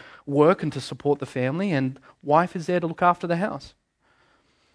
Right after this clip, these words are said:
Uh, some of you grown, grown up in that area. Some of you, another way to describe the traditional approach would be,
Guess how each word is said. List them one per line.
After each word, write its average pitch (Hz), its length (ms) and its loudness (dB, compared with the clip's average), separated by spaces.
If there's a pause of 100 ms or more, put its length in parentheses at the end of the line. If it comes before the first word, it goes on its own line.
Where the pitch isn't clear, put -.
(120)
Uh, 135 80 2
some 185 220 0
of 185 120 -2
you 196 120 0
grown, 202 320 0
grown 202 160 4
up 226 120 4
in 220 60 -2
that 143 120 4
area. 131 200 0
Some 240 220 4
of 226 120 4
you, 226 140 4
another 175 260 6
way 175 200 8
to 151 160 -2
describe 139 400 2
the 139 80 -6
traditional 139 440 -6
approach 139 400 0
would 147 140 -4
be, 151 300 4